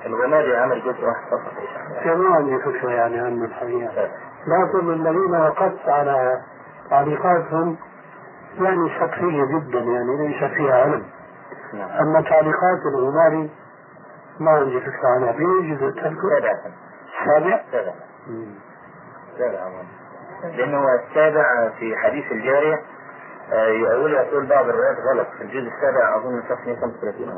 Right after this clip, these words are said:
Speaker 1: سبعة. سابع.
Speaker 2: يقول إيش؟
Speaker 1: يقول إن ال-، الجارية ما كانت تقصد أن تقول أن الله في السماء، يعني أول تأويل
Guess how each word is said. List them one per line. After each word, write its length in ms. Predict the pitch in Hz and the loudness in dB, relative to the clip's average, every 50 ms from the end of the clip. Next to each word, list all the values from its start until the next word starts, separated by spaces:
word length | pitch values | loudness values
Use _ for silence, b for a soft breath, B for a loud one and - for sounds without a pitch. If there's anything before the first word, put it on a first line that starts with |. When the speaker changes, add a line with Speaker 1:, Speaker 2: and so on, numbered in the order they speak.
| 90 - | -12 -14
Speaker 1:
سبعة. 180 | - 90 85 85 - - - - - - - - - - - - - - | -14 -14 -14 -14 -18 -20 -20 -20 -20 -20 -20 -20 -20 -20 -18 -14 -4 -2
سابع. 260 | - - - - - - - - | -2 0 0 -2 -8 -8 -6 -4
Speaker 2:
يقول 500 | 381 - - - 403 - - 392 - 131 143 | -2 -2 0 0 0 0 0 0 0 0 0
إيش؟ 120 | 330 - - - - - - - - - - - | -2 -4 -8 -12 -18 -20 -20 -20 -20 -20 -8 -6
Speaker 1:
يقول 300 | 113 117 - 160 160 156 | -4 -2 -2 -2 -2 -2
إن 200 | 147 143 131 127 | -2 -2 -2 -2
ال-، 360 | 120 120 117 117 120 117 117 | -2 -2 -2 -2 0 2 2
الجارية 480 | 113 110 104 120 135 143 147 147 143 139 131 123 120 117 110 110 110 107 92 - - - - - - - - - - - - - 120 | 0 0 -2 0 0 0 2 2 2 4 4 4 4 4 2 0 0 0 -2 -4 -8 -12 -16 -20 -20 -20 -20 -20 -20 -20 -16 -8 -6
ما 100 | 117 113 | -4 -2
كانت 280 | - 151 151 147 135 | 2 2 2 2 2
تقصد 540 | 120 - 156 - - - - 117 107 104 107 113 110 107 107 - 117 | 0 -2 -2 -2 -2 -4 -6 -8 -8 -4 -2 0 2 4 4 4 2
أن 140 | 110 110 - | 0 -2 -6
تقول 260 | 113 104 - 135 123 120 | -8 -4 -2 0 0 2
أن 140 | 117 110 | 2 2
الله 200 | 110 113 127 131 - | 2 2 2 0 0
في 60 | - | -2
السماء، 340 | - - 123 123 120 120 117 | -4 -4 0 0 2 2 2
يعني 340 | 120 127 123 123 127 135 147 | 2 2 2 2 2 2 2
أول 180 | 151 147 131 | 2 2 0
تأويل 280 | - 135 120 139 135 | 0 -2 -2 -2 -2